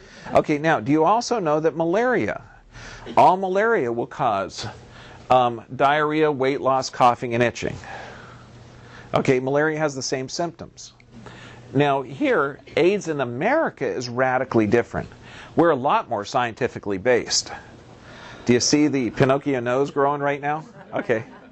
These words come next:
Yeah, yeah, okay, now. Eh, now, these are diseases that can cause a positive H I V test. Okay?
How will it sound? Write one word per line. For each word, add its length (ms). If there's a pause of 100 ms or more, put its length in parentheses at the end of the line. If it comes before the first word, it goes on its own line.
(580)
Yeah, 200 (320)
yeah, 340
okay, 260
now. 240 (640)
Eh, 180 (340)
now, 440 (440)
these 500
are 380
diseases 920 (380)
that 220
can 160
cause 540
a 60
positive 640
H 280
I 140
V 240
test. 500 (1500)
Okay? 400